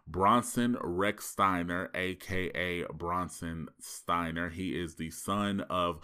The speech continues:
former W C W and W W E Tag Team Champion Rick Steiner, making him the nephew of Scott Steiner. We got Kira Mag-, Magnin. I'm so sorry <laughs> if I'm pronouncing her name wrong.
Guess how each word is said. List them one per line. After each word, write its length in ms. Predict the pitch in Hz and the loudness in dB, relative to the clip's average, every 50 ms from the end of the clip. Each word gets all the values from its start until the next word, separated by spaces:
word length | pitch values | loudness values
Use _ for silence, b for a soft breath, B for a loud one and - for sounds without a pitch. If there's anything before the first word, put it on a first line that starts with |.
| B B B B _ | B B B B _
former 360 | - - 127 135 127 123 107 | -2 2 4 4 6 6 6
W 280 | 101 104 104 104 107 98 | 6 4 4 2 2 -2
C 200 | - - 104 98 | -2 -2 -2 0
W 380 | 98 98 98 95 98 98 92 73 | 0 0 0 0 0 -2 0 0
and 180 | 80 90 90 82 | 0 -2 0 0
W 220 | 90 90 90 87 | 0 0 0 0
W 200 | 87 82 85 85 | 0 0 0 -2
E 80 | 85 85 | -2 -4
Tag 320 | - 95 95 90 87 - | -4 -2 -2 -2 -2 -2
Team 180 | - 90 90 82 | -4 -6 -6 -6
Champion 420 | - 95 87 85 82 85 82 78 | -6 -6 -6 -4 -4 -6 -6 -4
Rick 300 | 78 80 90 92 90 - | -2 -2 -2 -2 -2 -6
Steiner, 420 | - - - 80 82 82 87 90 90 | -8 -6 -4 -2 -2 -2 -2 -2 -2
making 360 | 90 80 80 - 82 80 78 | -4 -4 -4 -6 -6 -6 -6
him 180 | 87 85 82 78 | -6 -6 -6 -6
the 100 | 76 76 | -6 -4
nephew 640 | 78 78 82 87 85 - - 78 80 78 76 78 78 B B B B B | -4 -4 -4 -4 -4 -6 -8 -8 -6 -6 -6 -6 -8 B B B B B
of 260 | - 80 82 80 73 - - | -6 -4 -2 -2 -4 -6 -6
Scott 480 | - - - - - 76 78 71 - - | -8 -8 -6 -4 -2 0 0 0 -2 -4
Steiner. 480 | - - 82 82 80 80 82 90 104 B B B B B - | -8 -6 -4 -4 -2 -2 -2 -4 -4 B B B B B 0
We 120 | 107 107 | 2 6
got 260 | 107 104 104 101 - B B B B _ | 6 6 6 6 2 B B B B _
Kira 560 | - - 139 143 143 127 123 117 110 98 - - | 0 4 8 10 10 10 10 10 8 6 4 4
Mag-, 680 | 107 104 98 98 101 104 107 104 104 107 107 - - - _ _ - | 2 4 4 6 6 6 6 6 6 4 2 0 -6 -14 _ _ -6
Magnin. 1000 | 90 90 90 92 92 95 98 101 107 104 104 113 123 135 135 139 151 185 208 208 - - _ _ _ _ _ _ _ _ _ _ _ _ _ _ _ _ _ - | -4 -2 0 0 2 2 4 4 2 2 2 0 2 2 2 2 2 0 -4 -8 -12 -18 _ _ _ _ _ _ _ _ _ _ _ _ _ _ _ _ _ 0
I'm 200 | 87 85 82 76 | 2 2 2 2
so 220 | - - 82 78 78 | 0 -2 -2 -2 0
sorry 260 | - 87 80 80 82 | 2 4 4 4 4
<laughs> 60 | 80 | 2
if 120 | - - | 4 4
I'm 140 | 95 80 73 | 4 2 2
pronouncing 420 | 76 80 78 76 78 76 - 80 82 | 0 -4 -2 -2 -2 -2 -4 -6 -6
her 140 | 82 82 | -4 -2
name 260 | 80 78 78 78 78 80 | -2 -2 -2 -2 -2 -2
wrong. 200 | 85 95 101 | -2 -2 -2